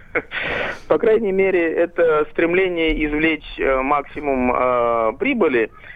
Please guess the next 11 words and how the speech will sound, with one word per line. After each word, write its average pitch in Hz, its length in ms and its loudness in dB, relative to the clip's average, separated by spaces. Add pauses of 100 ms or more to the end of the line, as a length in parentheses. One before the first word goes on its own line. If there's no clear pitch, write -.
(320)
из 135 340 2
земли, 131 760 0
а 127 640 2 (220)
люди 214 320 0
как 196 200 0
бы 170 100 -6
здесь 170 180 -6
оказываются 156 500 0
лишними 123 540 2
или 107 120 2
постольку-поскольку. 143 920 -2